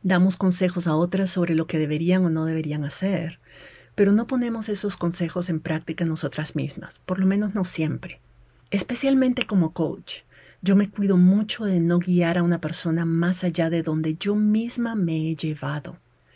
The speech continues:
Antes de criticar a una persona por lo que siente, piensa o hace, me pregunto, "¿en qué forma yo he hecho,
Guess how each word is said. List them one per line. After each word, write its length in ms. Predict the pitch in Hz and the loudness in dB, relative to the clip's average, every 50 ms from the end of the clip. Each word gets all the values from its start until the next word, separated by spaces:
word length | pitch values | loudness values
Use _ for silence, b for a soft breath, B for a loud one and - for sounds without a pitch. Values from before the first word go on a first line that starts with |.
| B B B B B B B B | B B B B B B B B
Antes 340 | - 226 240 - 277 269 - | -4 -2 -2 -2 -2 -2 -2
de 100 | 254 233 | -4 -4
criticar 640 | - 190 185 180 175 160 - - 160 165 160 - - | -2 -2 -2 -2 -2 -4 -4 -2 -2 -2 -2 -4 -4
a 60 | 165 | -4
una 260 | 156 156 165 175 180 175 | -2 0 0 0 0 -2
persona 500 | 180 180 - - 175 165 165 160 156 - | -4 -6 -4 -4 -2 -2 -2 -2 -4 -4
por 100 | 160 151 | -4 -4
lo 140 | 151 143 | -4 -4
que 100 | - 143 | -6 -10
siente, 680 | - - - - 180 185 190 180 180 180 - 185 190 185 B B B B B B B _ - | -10 -10 -4 0 2 4 6 4 4 4 2 -2 -2 -4 B B B B B B B _ 0
piensa 540 | 180 180 185 180 185 180 180 - - - - | 2 4 6 6 4 2 0 -4 -8 -8 -6
o 180 | 175 160 160 180 | -4 -2 -2 -2
hace, 440 | 202 214 - - - 196 185 180 b b b b b b b b | -2 -4 -6 -8 -6 -6 -6 -6 b b b b b b b b
me 120 | - 190 180 | 0 0 2
pregunto, 640 | 180 - 180 175 180 190 185 185 180 196 196 196 b b b b b _ _ _ _ _ _ | 2 2 2 4 4 4 4 4 4 0 -2 -2 b b b b b _ _ _ _ _ _
"¿en 180 | - 214 202 208 | 0 0 0 0
qué 180 | - - 311 330 | 0 -2 -4 -4
forma 720 | - - - 220 220 226 214 185 165 160 156 165 175 180 - - | -6 -10 -10 -8 -6 -2 0 2 2 2 2 0 -2 -6 -10 -4
yo 240 | - 196 214 226 226 | -2 -2 -2 0 0
he 200 | 214 185 180 196 | 0 2 2 2
hecho, 360 | 190 180 - - - 185 | 0 -2 -4 -8 -8 -10